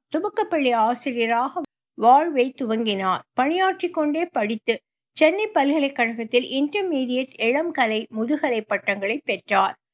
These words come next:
பின்னர் தொல்காப்பியர் உரைகளை பற்றி ஆய்ந்து முனைவர் பட்டம் பெற்றார். மாநில கல்லூரி உட்பட பல கல்லூரிகளில் பணியாற்றிய இவர்,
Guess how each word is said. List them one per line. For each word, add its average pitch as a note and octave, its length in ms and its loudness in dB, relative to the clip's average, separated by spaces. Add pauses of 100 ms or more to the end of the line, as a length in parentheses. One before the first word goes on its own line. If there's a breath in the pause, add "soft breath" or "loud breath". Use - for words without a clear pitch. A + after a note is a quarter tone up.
(100)
பின்னர் D4+ 380 4
தொல்காப்பியர் F#4 680 2
உரைகளை C4+ 460 0
பற்றி A#3+ 320 -4
ஆய்ந்து A#3 460 0
முனைவர் D4 420 -2
பட்டம் A3+ 340 -4
பெற்றார். F#3+ 500 -2
மாநில C4 500 0
கல்லூரி A#3 440 -4
உட்பட D#4+ 440 -4
பல G3+ 220 0
கல்லூரிகளில் A#3 720 -2 (120)
பணியாற்றிய D#4 680 2
இவர், G3+ 380 -2